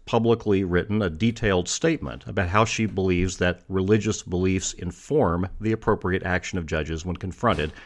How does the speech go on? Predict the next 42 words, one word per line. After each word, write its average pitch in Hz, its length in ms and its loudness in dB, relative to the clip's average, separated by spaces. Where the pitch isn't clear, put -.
with 98 300 0
certain 85 540 -2
legal 85 240 -2
questions. - 580 -4
That 101 300 0
then 110 240 4
leaves 147 300 0
us, - 340 -6
given 120 300 8
that 104 140 4
the 101 80 -2
topic 107 420 0
appears - 460 -2
to 113 120 -4
be 87 360 -2
germane 87 580 2
to - 140 -2
her 80 80 -2
qualification 95 640 -2
to 80 100 -8
the 71 60 -8
Supreme - 360 -4
Court, 78 380 -4
with 127 200 0
two 123 440 4
challenges 82 540 0
for - 120 -8
the 92 120 2
upcoming 95 340 0
hearings 85 340 -2
on 80 80 -6
this 82 140 -10
topic. - 400 -8
Recall 175 400 4
that 101 400 2
Judge 87 260 -2
Barrett 120 300 8
said 95 280 0
that 85 120 -2
a 85 120 -4
trial 147 580 2
judge 85 500 0